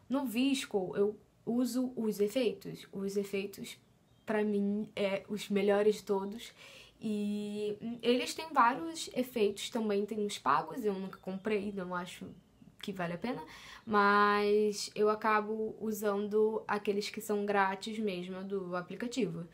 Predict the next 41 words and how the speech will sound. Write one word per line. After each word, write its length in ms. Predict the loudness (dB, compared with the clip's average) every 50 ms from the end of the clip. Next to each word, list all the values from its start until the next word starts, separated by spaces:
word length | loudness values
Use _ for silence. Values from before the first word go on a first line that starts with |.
| -20 -20 -20 -20 -20 _ _
Tem, 260 | 2 4 4 6 6 4
é 80 | 2
só 220 | 2 0 0 0 -2
você 180 | -2 -2 0 0
apertar 440 | 0 0 0 -2 -2 0 0 2
ali 260 | 2 2 2 0 0 0
na 140 | 0 0
loja 640 | 2 2 2 2 2 0 -2 -2 -4 -4 -4 -6 -6 -6
e 160 | -6 -6 -4
ver 380 | -2 -2 -2 -2 -2 -4 -4 -8 -18 -20 -20 _ _
que 520 | -4 -2 -2 -2 -2 -2 -4 -4 -4 -4 -4
tem 100 | -4 -4
como 220 | -4 -4 -4 -4
você 220 | -4 -4 -4 -4 -2
baixar, 500 | -2 -2 -2 -4 -2 0 2 2 2 2
porque 160 | 0 -4 -4
tem 180 | -4 -4 -4
uns 200 | -4 -4 -4 -6
que 80 | -6 -4
são 160 | -4 -2 0
gua-, 180 | 0 -2 -2 -4 -8
gratuitos. 640 | -6 -4 -4 -4 -4 -6 -8 -10 -10 -10 -14 -16 -18 -18 -18 -20 -20 -18 -4 4
Eu 180 | 6 6 6
costumo 680 | 6 2 -4 -6 -4 -2 0 0 2 2 2 2 2 2
usar 380 | 2 2 2 4 2 2 2 2
muito 560 | 2 2 2 2 2 0 0 -2 -4 -4 -2
o 160 | 0 2 2 2
A 100 | 2 2
cinco, 720 | -2 -6 -2 0 0 0 0 -2 -2 -2 -2 -2 -2 -4 -4
o 120 | -4 -4 -4
A 80 | -4 -6
seis, 560 | -6 -4 -4 -4 -2 -4 -6 -8 -10 -12 -16 -18 -20 -20 -20 -14 -6
o 180 | -2 2 4 4
H 180 | 4 4 4 2
B 220 | 2 0 0 0 2
um 320 | 2 0 0 -2 -4 -6 -6
e 220 | -4 -4 -4 -4 -4 -4
o 60 | -4
H 140 | -2 -4 -4
B 140 | -4 -4 -4
dois. 400 | -4 -6 -6 -8 -10 -12 -14